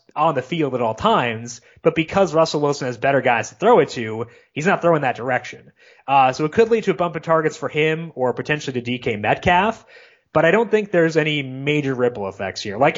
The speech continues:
I would love for it to be an increase for Tyler Lockett, uh, but Lockett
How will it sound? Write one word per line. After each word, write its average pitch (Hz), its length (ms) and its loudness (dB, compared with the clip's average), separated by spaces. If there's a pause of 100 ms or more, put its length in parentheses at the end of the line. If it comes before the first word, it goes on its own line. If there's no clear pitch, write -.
I 214 160 4
would 226 80 4
love 311 240 4
for 233 80 2
it 185 80 2
to 175 60 -10
be 165 280 -2
an 160 60 -2
increase 175 320 -4
for 139 60 -6
Tyler 160 300 2
Lockett, 143 460 0 (240)
uh, 151 220 2
but 160 160 0
Lockett 180 520 0